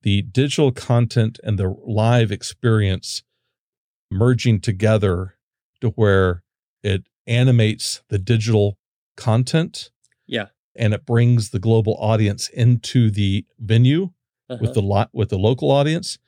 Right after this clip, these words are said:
Speaker 1: because what every, if you believe in God and you
Speaker 2: Yeah.
Speaker 1: believe in a creator, they, why did God make us? He made us to have a relationship.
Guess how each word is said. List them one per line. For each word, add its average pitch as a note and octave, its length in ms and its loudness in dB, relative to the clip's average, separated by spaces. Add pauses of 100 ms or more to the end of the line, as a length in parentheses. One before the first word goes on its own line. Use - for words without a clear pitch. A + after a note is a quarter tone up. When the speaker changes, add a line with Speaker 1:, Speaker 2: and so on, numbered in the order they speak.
(260)
Speaker 1:
because - 300 0
what A2 160 0
every, C#3+ 520 2
if - 180 -6
you B2 60 2
believe C3 240 2
in C#3+ 80 0
God G#2+ 420 2 (200)
and G#2 80 -2
you G#2 60 2
Speaker 2:
Yeah. - 80 0
Speaker 1:
believe A2+ 140 4
in B2 60 2
a A2 60 0
creator, A2 500 0 (640)
they, G#2 280 0 (320)
why B2 260 2
did B2 140 2
God A2 280 2
make G2 200 2
us? G#2+ 140 -6
He A2+ 100 2
made A2+ 240 4
us C3 180 0
to G#2+ 440 2 (300)
have G#2 200 0
a G2+ 60 2
relationship. G#2 720 0